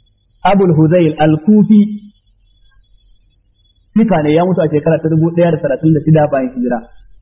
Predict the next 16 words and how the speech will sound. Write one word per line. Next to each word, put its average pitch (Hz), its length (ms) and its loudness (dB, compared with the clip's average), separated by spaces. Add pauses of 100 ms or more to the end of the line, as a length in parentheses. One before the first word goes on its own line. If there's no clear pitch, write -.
(580)
Husayn 160 340 0
bin 156 100 0
Abdurrahman. 120 500 -2 (340)
Yace, 208 320 0
"Kuntu 240 340 0
inda 226 240 2
Sa'id 208 320 0
bin 214 240 2
Jubair." 165 440 0 (600)
Na 196 240 0
kasance 220 560 -2
a 185 160 -4
wurin 208 360 0
Sa'id 196 360 2
bin 180 300 2
Jubair. 151 400 2